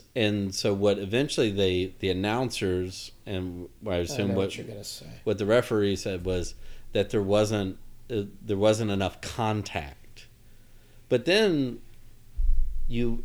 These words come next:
Speaker 1: and this is what my thing is, is
Speaker 2: So there
Speaker 1: like
Speaker 2: wasn't enough contact from the boot, boot to the ass?
Speaker 1: Right. But then you're
Speaker 2: But,
Speaker 1: going
Speaker 2: but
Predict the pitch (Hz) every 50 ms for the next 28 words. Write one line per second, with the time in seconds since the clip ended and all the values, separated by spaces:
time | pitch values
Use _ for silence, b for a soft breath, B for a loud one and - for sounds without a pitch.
0 | - - - 139 117 113 120 156 175 - 180 165 131 120 120 113 107 101 95 107
1 | 113 135 175 - - - - 127 107 95 92 92 92 104 - 107 90 - 165 165
2 | 160 156 170 165 - 180 165 160 151 147 147 - - 151 156 147 - - 143 143
3 | - - - 135 120 113 113 - - - 139 156 - - - - 147 - 156 151
4 | 156 165 - - - - 143 135 135 127 127 120 135 139 143 160 202 247 139 131
5 | 104 90 76 73 - - - - - - - - - - - - - - - b
6 | b b b b b b b b b b b b b b b b - - - -
7 | 127 123 - - 170 185 202 190 165 123 120 - - 127 127 - 175 214 247 254
8 | 214 156